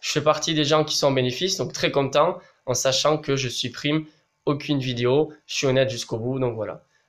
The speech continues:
En tout cas, les gars, euh, continuez à m'encourager, ça fait super plaisir, avec juste un petit pouce bleu, c'est génial. Et vous inquiétez pas, donc je continuerai sur le foot, et puis bien évidemment, vu votre réponse,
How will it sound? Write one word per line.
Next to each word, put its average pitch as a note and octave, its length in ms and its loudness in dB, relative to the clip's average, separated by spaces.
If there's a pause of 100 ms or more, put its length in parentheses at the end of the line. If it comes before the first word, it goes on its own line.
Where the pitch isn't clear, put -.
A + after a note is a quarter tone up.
En C3 100 -2
tout D3 120 -2
cas, F3 160 4
les F3 120 6
gars, E3+ 380 4
euh, C3 140 6
continuez D#3 640 2
à D3 60 4
m'encourager, C#3+ 480 4
ça D3 160 0
fait C#3 120 -6
super C#3 380 -2
plaisir, C#3 440 -2
avec B2+ 220 2
juste D3+ 240 -4
un D3 80 2
petit C#3 160 -4
pouce C3 200 -2
bleu, C#3 280 2 (220)
c'est - 200 0
génial. C3+ 500 2 (280)
Et B2+ 60 0
vous C3+ 140 2
inquiétez D3 360 0
pas, D3 160 6
donc C3 140 4
je - 80 -2
continuerai D3+ 640 2
sur - 180 0
le D3 100 4
foot, D#3+ 380 -4
et C3 80 -4
puis C#3 140 -4
bien D3 180 2
évidemment, C#3 560 2 (360)
vu C#3 260 0
votre C3+ 340 0
réponse, C#3 600 0